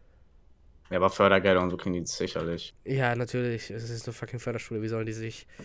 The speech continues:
Speaker 2: äh, finanzieren, ne?
Speaker 1: Also meine Schule ist nicht von der Stadt finanziert und finanziert sich, äh, durch andere Sachen.
Speaker 2: Sind Schulen,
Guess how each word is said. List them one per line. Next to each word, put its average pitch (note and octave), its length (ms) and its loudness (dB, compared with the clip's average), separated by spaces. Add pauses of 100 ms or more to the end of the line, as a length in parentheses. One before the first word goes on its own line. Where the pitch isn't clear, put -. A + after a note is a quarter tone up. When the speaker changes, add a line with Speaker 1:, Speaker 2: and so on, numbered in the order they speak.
(400)
Speaker 2:
äh, G2+ 460 -8
finanzieren, G#2+ 640 -8
ne? A2+ 220 -8 (140)
Speaker 1:
Also G2+ 220 6
meine G2+ 300 8
Schule D3 280 8
ist D#3+ 100 6
nicht G3 100 8
von D3+ 100 8
der A2+ 80 10
Stadt G#2+ 200 6
finanziert G#2 400 4
und G2 60 0
finanziert G#2 440 2
sich, B2+ 380 -2
äh, C#3+ 220 4
durch F#3 500 -4
andere C#3+ 220 2
Sachen. F#2 180 -4 (1500)
Speaker 2:
Sind A#2+ 280 -6
Schulen, B2+ 640 -2